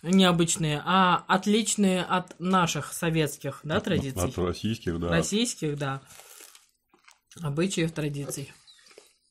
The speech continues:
Speaker 1: Очень было бы интересно. Вот, что ещё? М, а ещё во Вьетнаме,
Speaker 2: <laughs>
Speaker 1: а, есть так называемая, по-моему, в Испании тоже есть, да? Но мы в Испании не были, мы были во Вьетнаме, мы прям это видели своими глазами. Фиеста.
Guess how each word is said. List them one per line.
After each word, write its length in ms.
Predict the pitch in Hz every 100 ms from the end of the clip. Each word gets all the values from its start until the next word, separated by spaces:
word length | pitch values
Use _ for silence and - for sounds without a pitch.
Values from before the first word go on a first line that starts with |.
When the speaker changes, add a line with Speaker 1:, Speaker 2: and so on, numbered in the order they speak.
| -
Speaker 1:
Очень 300 | 151 160 143
было 160 | 143 139
бы 120 | 143
интересно. 480 | 143 139 139 - - _ _ - _ - _ - - _ _ _ _ _ _ _ _ _ _ _ _ _ _ - - - _ - - _ _ _ - 165
Вот, 280 | 165 160 143
что 160 | -
ещё? 300 | 165 156 147 135 - _ _
М, 340 | 208 214 170 - _ _ _ _ _ -
а 120 | 160
ещё 220 | 170 247 277
во 100 | 220
Вьетнаме, 540 | 202 202 185 233 202 160
Speaker 2:
<laughs> 880 | - - - - - - - -
Speaker 1:
а, 400 | 151 156 151 151 120
есть 360 | 170 190 233
так 160 | 190 185
называемая, 760 | 175 175 175 180 180 165 156 151 - _ _ _ _ 165
по-моему, 800 | 185 180 180 185 180 170 170 165
в 160 | 160 165
Испании 400 | - 202 240 254
тоже 260 | 202 185
есть, 260 | 180 165 156
да? 140 | 190
Но 100 | 254
мы 120 | 190 175
в 60 |
Испании 340 | 180 196 180 170
не 160 | 185
были, 180 | 240 190
мы 140 | 165
были 160 | 147 151
во 140 | 151
Вьетнаме, 420 | 156 165 214 285 196
мы 120 | 175
прям 240 | 170 165
это 140 | 165 165
видели 280 | 202 208
своими 340 | 170 156 165 170
глазами. 420 | 160 160 147 131
Фиеста. 520 | - 185 156 - 127